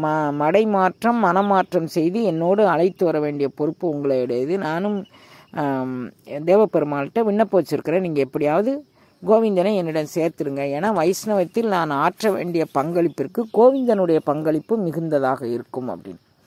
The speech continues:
கோவிந்தன் அங்க, ஆ, ஆண்டு கணக்குல இருந்து காளகஸ்தியில தொண்டு செஞ்சுக்கிட்டு இருக்கிறாரு. ஒரு காலகட்டத்துல பெருமானே அவனை வான்னு சொல்லி வரவேற்றது போக, பெருமானே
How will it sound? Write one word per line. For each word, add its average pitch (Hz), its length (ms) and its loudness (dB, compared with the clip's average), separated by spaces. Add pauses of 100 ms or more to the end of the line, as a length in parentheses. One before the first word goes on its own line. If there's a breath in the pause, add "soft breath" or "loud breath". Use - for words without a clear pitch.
(760 soft breath)
கோவிந்தன் 277 480 4
அங்க, 196 380 2 (160)
ஆ, 127 300 -2
ஆண்டு 233 280 4
கணக்குல 247 420 4
இருந்து 226 680 4
காளகஸ்தியில 196 600 2
தொண்டு 190 240 0
செஞ்சுக்கிட்டு 165 440 -6
இருக்கிறாரு. 123 440 -2 (760 soft breath)
ஒரு 226 300 6
காலகட்டத்துல 254 760 4 (100)
பெருமானே 220 760 4
அவனை 156 360 2
வான்னு 196 440 4
சொல்லி 208 300 4
வரவேற்றது 165 800 4
போக, 147 420 -4 (640 soft breath)
பெருமானே 285 480 6